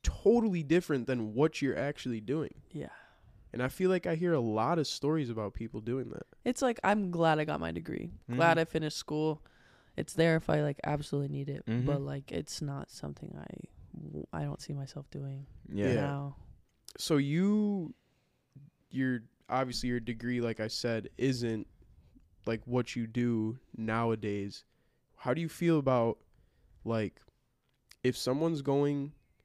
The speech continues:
Speaker 1: to school for, let's just say, a business degree? Like, I feel like I would only, like, I feel like I've learned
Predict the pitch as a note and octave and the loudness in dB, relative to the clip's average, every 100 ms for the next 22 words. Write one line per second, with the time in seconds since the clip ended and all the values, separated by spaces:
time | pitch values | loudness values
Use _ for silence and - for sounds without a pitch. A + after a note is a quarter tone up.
0 | _ - B2+ A2+ G#2 - - - B2 A#2+ | _ -6 -2 0 -2 -4 -8 -4 0 2
1 | G#2+ G#2 G2 _ _ _ _ _ _ _ | 2 0 -4 _ _ _ _ _ _ _
2 | - - A#2+ A#2 - A2 - A2 G2 - | -16 -4 -2 -2 -4 -6 -4 -4 -4 -2
3 | A2+ G#2+ F#2 - A2 G2 G1+ - - _ | -2 -2 -6 -6 -8 -8 -10 -10 -16 _
4 | _ _ _ A#2+ - C#3 E3+ E3+ D3 C3 | _ _ _ 0 4 4 4 2 4 4
5 | A#2 A2+ - - _ _ _ _ _ _ | 0 -4 -12 -20 _ _ _ _ _ _
6 | _ _ - B2 C3+ B2 - B2+ C3+ C#3 | _ _ 0 2 4 2 0 0 0 0
7 | C3 - F3+ A#2+ - - D#3+ A#2 A#2 A2 | -2 -2 -2 0 0 0 -2 -2 -6 -6
8 | A2+ A#2 D3 D3 A2 G2+ | -6 0 2 2 0 -6